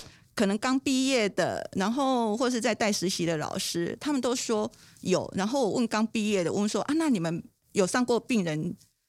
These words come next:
安全教育吗？”他说：“有。”那我说：“那你的印象是什么？”哎，他们大概都是说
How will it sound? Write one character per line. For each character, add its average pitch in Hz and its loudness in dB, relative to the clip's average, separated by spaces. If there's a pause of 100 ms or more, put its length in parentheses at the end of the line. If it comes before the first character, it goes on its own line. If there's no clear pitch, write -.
安 220 2
全 190 -2
教 185 0
育 185 0
吗？” 160 -2
他 226 -2
说 202 0
：“有。” - -6 (160)
那 302 2
我 185 2
说 233 0
：“那 320 2
你 190 0
的 262 -2
印 220 0
象 202 0
是 202 -2
什 - -6
么？” - -16 (720)
哎， 180 0
他 269 -2
们 226 0
大 220 0
概 208 0
都 196 0
是 196 -2
说 156 -4